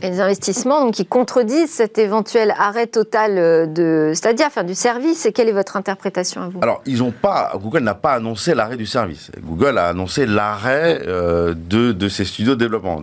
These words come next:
Speaker 1: Oui.
Speaker 2: Désengagement des studios de développement.
Speaker 1: Non, mais qui
Speaker 2: Enfin,
Speaker 1: peut laisser entendre que
Speaker 2: c'est, ça sent un peu le roussi,
Speaker 1: Voilà.
Speaker 2: quand même, pour Google Stadia, pour Google Stadia.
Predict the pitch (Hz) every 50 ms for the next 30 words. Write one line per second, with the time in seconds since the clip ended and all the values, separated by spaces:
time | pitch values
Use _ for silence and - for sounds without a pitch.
0 | 73 - 247 294 240 85 90 117 135 135 151 135 120 113 110 127 151 156 135 120
1 | 110 - 117 117 110 110 110 101 - - 233 196 180 180 - 214 175 175 - 302
2 | 311 320 294 247 240 233 233 - 254 240 208 196 190 - 320 349 277 208 247 247
3 | - 320 262 170 151 - _ _ _ - - - - - - - - 95 90 90
4 | 85 85 - - 98 85 - - 139 143 120 - - 139 139 139 123 135 165 190
5 | - - 180 170 180 233 269 262 226 175 156 - 113 98 98 98 95 95 87 -
6 | 85 76 67 - - - - - - - - - 107 101 98 107 110 107 95 92
7 | - 104 92 92 90 82